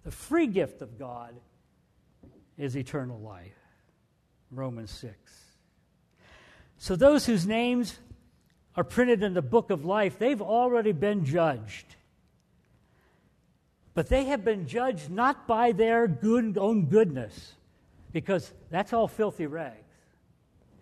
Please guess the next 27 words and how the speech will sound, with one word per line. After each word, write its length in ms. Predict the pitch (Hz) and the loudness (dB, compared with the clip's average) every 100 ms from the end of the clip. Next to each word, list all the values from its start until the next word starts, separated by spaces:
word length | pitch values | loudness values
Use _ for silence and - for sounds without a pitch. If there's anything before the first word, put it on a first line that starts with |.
| - - - _ | -20 -20 -20 _
They 220 | - 247 277 | 0 4 4
have 160 | 196 | 4
been 220 | 190 175 | 2 0
judged 420 | 127 240 262 190 175 | 2 4 4 2 4
by 160 | 185 | 4
the 140 | 175 156 | 4 -2
righteousness 920 | 156 247 294 - 220 - 196 196 - | 2 4 4 2 -6 -6 -6 -6 -6
of 200 | 139 - | -12 -8
Christ. 440 | 220 214 139 - - - _ - | -4 -2 -2 -8 -20 -20 _ -6
They 160 | 208 269 | -2 0
have 160 | 254 | 0
been 240 | 233 196 135 | -2 -2 -4
judged 460 | 220 233 185 139 | -4 -2 -4 -6
by 140 | 202 180 | -6 -2
the 120 | 170 | -4
merit 640 | 170 180 269 269 180 123 | -4 -4 0 2 0 -2
of 180 | 147 120 | -10 -12
Christ. 440 | - 240 160 - - - - | -4 -2 -2 -6 -18 -20 -8
They 200 | 214 277 | -2 2
have 120 | 262 | 0
been 220 | 196 202 139 | 0 -8 -2
judged 460 | 214 240 180 147 | 2 2 0 0
by 160 | 196 190 | 0 2
the 140 | 170 | 2
life 420 | 170 226 277 277 | 2 4 4 2
of 200 | 208 143 | 0 -4
Christ. 540 | - 240 220 139 - | -2 2 2 2 -4